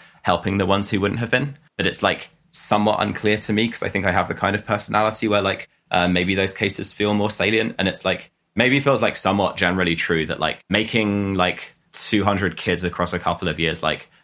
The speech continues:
do two percent better is just, like, kind of hard to, like, notice or believe. But, like, helping one kid who was really struggling feel a bit better is, like, uh, much easier to remember or something.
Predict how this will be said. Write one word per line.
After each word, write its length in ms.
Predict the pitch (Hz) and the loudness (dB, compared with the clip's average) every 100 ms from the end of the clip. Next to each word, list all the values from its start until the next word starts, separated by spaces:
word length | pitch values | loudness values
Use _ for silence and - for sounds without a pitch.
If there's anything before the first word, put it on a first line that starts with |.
| _ | _
do 140 | 87 | -2
two 220 | 82 - 85 | -2 -2 -4
percent 340 | 87 80 80 | -2 -2 0
better 480 | 78 - 73 67 - _ | -2 -2 -4 -4 -6 _
is 120 | 85 | -8
just, 140 | 90 - | -6 -2
like, 240 | 80 - | -4 -4
kind 240 | - 82 82 | -4 0 0
of 80 | |
hard 280 | 82 78 78 | 0 0 0
to, 200 | - 82 | -2 -2
like, 220 | 76 - | -2 -2
notice 380 | 78 73 78 73 | -4 -4 -4 -6
or 80 | 76 | -6
believe. 380 | 76 73 67 - | -4 -4 -6 -8
But, 100 | 73 | -4
like, 260 | 80 - - | -4 -4 -2
helping 420 | 95 82 92 80 | -2 0 -2 0
one 180 | 80 80 | 0 -2
kid 220 | 82 73 | -4 -4
who 100 | 73 | -6
was 160 | 71 85 | -6 -4
really 180 | 76 | -4
struggling 440 | 76 78 73 67 73 | -4 -6 -6 -6 -6
feel 180 | 71 73 | -4 -2
a 60 | |
bit 140 | 73 82 | -2 -2
better 220 | 80 62 | -2 -4
is, 140 | 58 | -6
like, 220 | 60 58 | -8 -8
uh, 120 | 57 67 | -6 -6
much 200 | 64 - | -8 -10
easier 240 | 65 64 | -10 -10
to 140 | - | -10
remember 320 | 64 69 67 60 | -8 -8 -10 -10
or 80 | |
something. 380 | - - 53 - | -10 -12 -12 -12